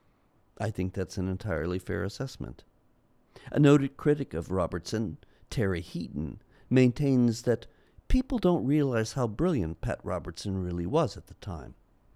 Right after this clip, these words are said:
Again, I think that's a fair assessment. However, I do want to end this episode with something that Robertson said that is highly germane to the subject of persecution of evangelicals.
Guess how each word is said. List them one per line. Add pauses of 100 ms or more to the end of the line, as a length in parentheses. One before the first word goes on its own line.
(400)
Again,
I
think
that's
a
fair
assessment. (1080)
However,
I
do
want
to
end
this
episode
with
something
that
Robertson
said (400)
that
is (1400)
highly
germane
to
the
subject
of
persecution
of
evangelicals.